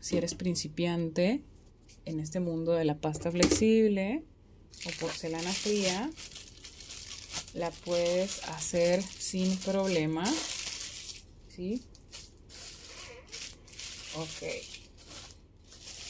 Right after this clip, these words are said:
Una cosa que yo le voy a poner con color morado. <clears throat>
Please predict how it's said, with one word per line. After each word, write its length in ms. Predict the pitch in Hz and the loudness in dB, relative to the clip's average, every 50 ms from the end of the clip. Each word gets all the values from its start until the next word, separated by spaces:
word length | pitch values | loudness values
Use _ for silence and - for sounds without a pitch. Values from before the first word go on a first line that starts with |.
| - | -2
Una 200 | 247 254 285 285 | 0 0 0 2
cosa 260 | - 226 247 240 254 240 | 2 2 2 4 2 0
que 160 | - 208 190 | 0 2 2
yo 80 | 180 | 2
le 100 | 185 190 | 2 4
voy 200 | 185 185 185 185 | 4 4 4 4
a 60 | 190 190 | 4 2
poner 500 | 190 - 156 156 160 180 180 180 175 180 - - - | 2 0 -2 -2 0 0 0 0 0 -2 -6 -8 -8
con 100 | 185 - - | -10 -12 -14
color 380 | - - - 147 147 160 160 160 165 170 | -12 -8 -4 -2 2 2 2 4 4 4
morado. 580 | 180 180 185 196 214 220 214 202 180 180 190 240 320 - - - - - - - - - - - - - - - - - | 4 4 6 6 6 4 4 6 6 6 4 4 0 -2 -6 -12 -14 -12 -10 -10 -8 -6 -6 -6 -8 -8 -6 -4 2 8
<clears throat> 460 | - 285 277 254 226 196 165 170 170 | 10 12 12 12 10 8 4 2 -4